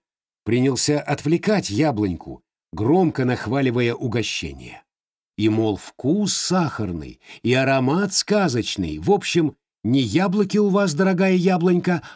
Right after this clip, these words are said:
а груши. Это было ошибкой. «Груши? Какие еще груши?»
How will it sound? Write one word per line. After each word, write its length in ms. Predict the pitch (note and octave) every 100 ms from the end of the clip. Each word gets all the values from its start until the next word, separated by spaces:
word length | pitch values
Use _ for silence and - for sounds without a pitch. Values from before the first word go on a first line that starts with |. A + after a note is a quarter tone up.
| -
а 180 | C3+ F3+
груши. 680 | D#3 C3 B2+ - B2 A#2 - _ _ _ _ _ _ _ -
Это 500 | F#3 G3+ F#3+ F3 C#3
было 380 | B2+ A#2+ A2
ошибкой. 720 | F#2 - - - - - - _ _ _ _ _ _
«Груши? 880 | G2 F#2 F#2 G#2+ G2 F2+ - G#3+ - _ _ _ _ _ _ _
Какие 840 | - C3 B2+ - - C#4 G#3 B2
еще 520 | A2+ B2 C#3 - D#3 B2
груши?» 600 | C3+ D#3+ C#3 - E3+